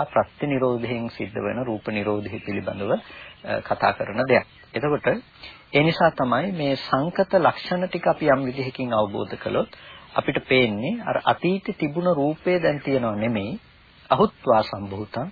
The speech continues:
ඒක නොවි තමයි පෙර නොතිබුණ දෙයක් තමයි මේ හටගත්තේ මේ හේතු ටික ඇති කල්හි. ඒ වගේම වර්තමානයේ හටගත්තට පස්සේ ඒක අනාගතයට තියෙනව නෙමෙයි,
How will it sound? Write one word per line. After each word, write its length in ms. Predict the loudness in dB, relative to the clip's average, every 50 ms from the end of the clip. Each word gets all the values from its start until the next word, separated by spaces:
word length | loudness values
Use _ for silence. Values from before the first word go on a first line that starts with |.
| -12 -12 -4
ඒක 200 | -2 0 0 2
නොවි 380 | 2 4 4 4 4 4 2 0
තමයි 460 | 0 -2 -2 0 0 0 0 -2 -4 -6 _
පෙර 260 | 2 4 4 4 2
නොතිබුණ 480 | 0 0 0 2 2 2 2 2 0 0 2
දෙයක් 260 | 4 6 4 4 4 0
තමයි 300 | -4 -2 -2 -2 -2 -2
මේ 180 | -2 -4 -4
හටගත්තේ 540 | -2 -2 -2 -2 0 0 -2 -2 -4 -8 -8
මේ 100 | -8 -6
හේතු 300 | -4 -4 -4 -4 -6 -6
ටික 160 | -6 0 2
ඇති 220 | 2 2 2 0 -2
කල්හි. 420 | -2 -2 -4 -4 -6 -6 -6 -6 -6 -6 -10 -18 -20 -18 -18 -18 -20 -14 -2
ඒ 140 | 4 6 6
වගේම 400 | 8 8 8 6 6 6 4 2 0 -2 -4 -2
වර්තමානයේ 640 | 4 4 6 6 4 4 2 2 4 2 2 2 2
හටගත්තට 680 | 4 4 4 6 6 6 6 6 4 2 0 0 0 0
පස්සේ 480 | 0 2 2 2 2 -2 -4 -2 -2 -2 -4 -8 -16 -20 -20 -20 -20 _ 0
ඒක 160 | 2 4 4
අනාගතයට 720 | 4 6 6 6 6 6 6 4 2 2 2 2 2 2 0 -4 0
තියෙනව 360 | 4 4 6 6 6 6 4
නෙමෙයි, 400 | 4 2 0 -2 -4 -4 -6 -8